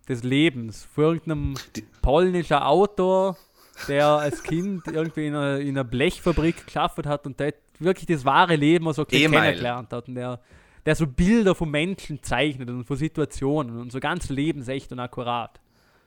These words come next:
Speaker 2: War da gut beschrieben, ja. Ähm, lustig ist, ist, ähm,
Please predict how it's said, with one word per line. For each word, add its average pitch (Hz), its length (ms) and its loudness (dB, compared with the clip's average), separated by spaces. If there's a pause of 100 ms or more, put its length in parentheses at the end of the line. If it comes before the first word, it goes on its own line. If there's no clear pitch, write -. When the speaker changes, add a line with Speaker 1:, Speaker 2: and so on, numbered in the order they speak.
(1200)
Speaker 2:
War 101 100 2
da 113 60 -2
gut 120 240 -6
beschrieben, - 420 -6
ja. 92 220 -6 (720)
Ähm, 123 460 0
lustig 147 440 -4
ist, 147 300 -6
ist, 120 440 -6
ähm, 107 560 -6